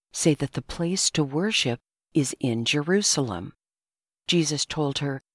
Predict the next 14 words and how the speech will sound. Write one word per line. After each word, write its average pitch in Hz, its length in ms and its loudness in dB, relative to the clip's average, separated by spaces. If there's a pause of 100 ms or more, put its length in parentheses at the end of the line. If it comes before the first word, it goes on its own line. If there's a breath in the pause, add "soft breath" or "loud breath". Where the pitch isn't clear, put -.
(120)
Believe 165 480 4
me, 139 160 2
woman, 123 480 -4 (460)
an 135 260 2
hour 175 460 0
is - 160 -2
coming 190 560 -2 (300)
when 139 180 8
you 156 160 4
will 165 260 -2
worship 156 520 0
the 139 100 0
Father 165 580 0 (240)
neither 147 460 4